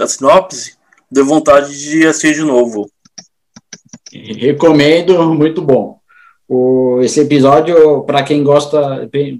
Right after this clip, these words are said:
Speaker 2: pra quem é de, acompanha bastante o Twitter, assim, como eu disse que eu sou bem participativo, assim, no Twitter, né? E até, assim, se a pessoa quiser ter um perfil meu, pode ver o Twitter,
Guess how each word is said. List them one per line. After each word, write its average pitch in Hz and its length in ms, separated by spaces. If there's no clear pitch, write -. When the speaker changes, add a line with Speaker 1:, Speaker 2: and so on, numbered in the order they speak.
Speaker 2:
pra 127 140
quem 139 240
é 147 100
de, 131 340
acompanha 131 520
bastante 139 460
o 131 80
Twitter, 147 440
assim, 131 220
como 143 200
eu 143 80
disse 135 220
que - 80
eu 139 40
sou 131 420
bem 143 440
participativo, 143 760
assim, 135 180
no 135 140
Twitter, 151 460
né? 131 220
E 117 1300
até, 143 360
assim, 151 320
se 139 140
a 147 80
pessoa 151 420
quiser 156 480
ter 151 120
um 156 120
perfil 156 420
meu, 151 300
pode 156 260
ver 160 140
o 151 80
Twitter, 190 380